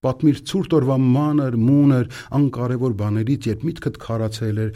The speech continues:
ձեռք ու ոտքդ սառել։ Պատմիր, թե ինչ էիր ուզում գրել, բայց չկարողացար, ահա թե ինչ էի ասում ինքս ինձ։ Սուրճ խմելուց հետո այսօր առավոտյան այստեղ եկա կարևոր մի պատմված գրելու համար։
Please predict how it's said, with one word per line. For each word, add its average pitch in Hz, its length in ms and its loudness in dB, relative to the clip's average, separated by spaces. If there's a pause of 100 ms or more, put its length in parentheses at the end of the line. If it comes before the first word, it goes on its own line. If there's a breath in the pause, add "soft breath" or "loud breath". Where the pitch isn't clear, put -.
(140 loud breath)
ձեռք - 280 -2
ու 113 80 -4
ոտքդ - 380 -8
սառել։ 104 480 -6 (1120)
Պատմիր, - 260 -4
թե 147 140 -6
ինչ 160 200 -4
էիր 113 220 -4
ուզում 101 280 -4
գրել, 92 340 -6
բայց 95 220 -8 (100)
չկարողացար, 95 840 -8 (240 loud breath)
ահա 131 240 -2
թե 131 160 -4 (180)
ինչ 151 280 -4
էի 82 240 -6
ասում 80 360 -12 (120)
ինքս - 420 -16 (180)
ինձ։ - 380 -20 (1400)
Սուրճ - 220 -6
խմելուց 151 380 2
հետո 143 200 0
այսօր 131 360 -2
առավոտյան 113 560 -2 (160)
այստեղ 117 400 -4
եկա 110 260 -2
կարևոր 92 480 -6
մի 107 140 -6
պատմված 82 640 -10
գրելու 80 340 -12
համար։ 78 320 -14